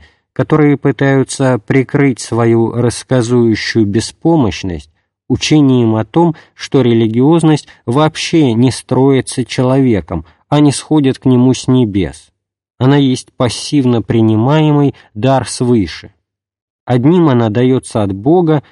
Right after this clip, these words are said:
и они оказываются религиозными, а другим она не дается, и они становятся безбожниками. Сам же человек ничего не может в этом деле.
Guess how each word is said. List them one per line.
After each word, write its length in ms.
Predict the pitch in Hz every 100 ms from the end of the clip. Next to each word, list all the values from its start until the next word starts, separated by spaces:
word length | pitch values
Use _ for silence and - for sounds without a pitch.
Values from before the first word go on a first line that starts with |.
| _ 143
и 60 |
они 200 | 156 180
оказываются 720 | 160 - 143 131 127 123 135
религиозными, 1040 | 120 117 117 120 113 98 87 87 82 82 _ _ _ -
а 100 | 131
другим 320 | 143 175 185
она 160 | 151 151
не 140 | 143
дается, 680 | 120 117 98 87 - - 80 _ -
и 60 |
они 200 | 131 139
становятся 640 | 147 - 127 127 120 - 117
безбожниками. 1000 | 120 113 107 107 85 85 80 78 78 - _ _ _ _ _
Сам 320 | - 135 151 160
же 140 | 151
человек 580 | - 139 139 135 135 - _ -
ничего 560 | 135 160 - 127 120
не 120 | 123 117
может 400 | 117 107 92 95
в 60 |
этом 280 | 92 87 95
деле. 420 | 92 90 76 73